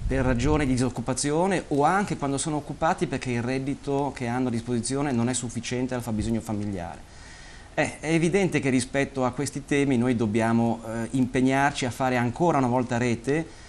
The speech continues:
tra comune, ente pubblico, volontariato, associazioni, cooperative del terzo settore e quindi lavorare insieme su questi temi. Periferie geografiche. A Sondrio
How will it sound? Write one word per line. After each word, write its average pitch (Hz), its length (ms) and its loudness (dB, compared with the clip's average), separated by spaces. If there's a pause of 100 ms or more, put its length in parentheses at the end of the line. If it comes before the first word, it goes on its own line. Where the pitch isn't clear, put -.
(240)
tra 131 400 6
comune, 139 500 6
ente 110 180 0
pubblico, 117 480 0
volontariato, 117 1000 4
associazioni, 117 840 0
cooperative 120 500 -2
del 117 140 -2
terzo 123 180 -4
settore 120 560 -2 (260)
e 117 120 -6
quindi 139 180 4
lavorare 135 500 4
insieme 123 420 2
su 107 100 -2
questi 107 260 2
temi. - 260 -2 (640)
Periferie 160 480 4
geografiche. 135 640 4
A 120 60 -2
Sondrio 160 500 2